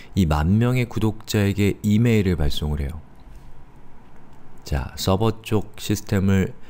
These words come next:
만들어 보신 분들은 이게 쉽지 않은 일이란 거 알 수가 있고 그렇지 않은 분들은 그냥 뭐, "그냥 하면 되는 거 아니야?" 이렇게 생각하실 수가 있겠지만 결국에 사용자가,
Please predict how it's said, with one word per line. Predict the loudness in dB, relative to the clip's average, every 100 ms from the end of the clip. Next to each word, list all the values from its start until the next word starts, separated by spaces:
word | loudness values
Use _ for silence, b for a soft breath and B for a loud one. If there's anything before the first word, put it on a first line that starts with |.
| B B 0
만들어 | 2 2 2
보신 | 0 -2 -2
분들은 | -2 0 0 0
이게 | -2 -2
쉽지 | -2 -4 -2 0
않은 | 2 0 0
일이란 | -2 0 0
거 | 0
알 | -2
수가 | -2 -2
있고 | -2 -2 -4 -2 -2 -4 B B B
그렇지 | -4 -2 0
않은 | 0 0
분들은 | -2 -2 -2 -2
그냥 | -4 -4 -4 -4 -8
뭐, | -12 -16 -20 -20 -20 B B B B B
"그냥 | 0 2
하면 | 2 2
되는 | 2 2
거 | 4
아니야?" | 4 4
이렇게 | -2 -4
생각하실 | -2 -2 -4 -6
수가 | -4 -4
있겠지만 | -2 -6 -4 0 0 0 -6 B B B B B
결국에 | 0 0 0 2 2 2 0 -8 -20 -18 -16 -6
사용자가, | 0 2 2 2 2 0 2 2 2